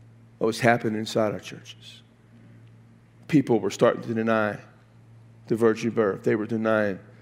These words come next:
the reality, historical reality of the resurrection. They were denying that Jesus, that Scripture is authoritative and is inspired by God. And they were letting all sorts of false things begin to creep into their churches.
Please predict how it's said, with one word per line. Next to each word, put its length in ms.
the 80
reality, 460
historical 440
reality 220
of 40
the 60
resurrection. 540
They 60
were 60
denying 400
that 120
Jesus, 380
that 160
Scripture 460
is 320
authoritative 840
and 140
is 180
inspired 600
by 100
God. 440
And 100
they 120
were 160
letting 540
all 280
sorts 420
of 60
false 380
things 300
begin 340
to 100
creep 520
into 1040
their 100
churches. 420